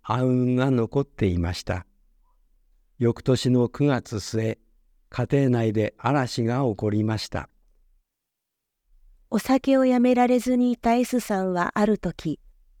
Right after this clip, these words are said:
Speaker 2: 酔った弾みで奥さんに暴力を振るってしまいました。息子さんが止めたので助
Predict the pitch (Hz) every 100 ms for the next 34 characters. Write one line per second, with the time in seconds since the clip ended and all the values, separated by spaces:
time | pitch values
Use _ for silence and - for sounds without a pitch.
0 | _ - - 226 - - 175 175 160 185
1 | 190 185 190 247 - 233 202 180 160 185
2 | 262 240 - 185 175 - 175 - - 214
3 | 208 190 180 175 - 165 185 _ _ _
4 | _ - _ _ _ _ _ _ _ -
5 | - - 214 - 294 - 277 269 - 254
6 | 254 254 254 240 190 -